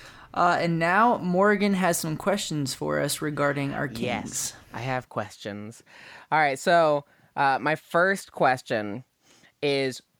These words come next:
Speaker 2: we know from the promo pictures that, uh, King Jaehaerys, who we were just talking about,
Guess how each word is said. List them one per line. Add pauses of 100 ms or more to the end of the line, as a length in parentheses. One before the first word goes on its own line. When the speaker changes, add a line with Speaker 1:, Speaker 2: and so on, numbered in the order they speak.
Speaker 2:
we
know
from
the
promo
pictures (200)
that,
uh,
King
Jaehaerys,
who
we
were
just
talking
about,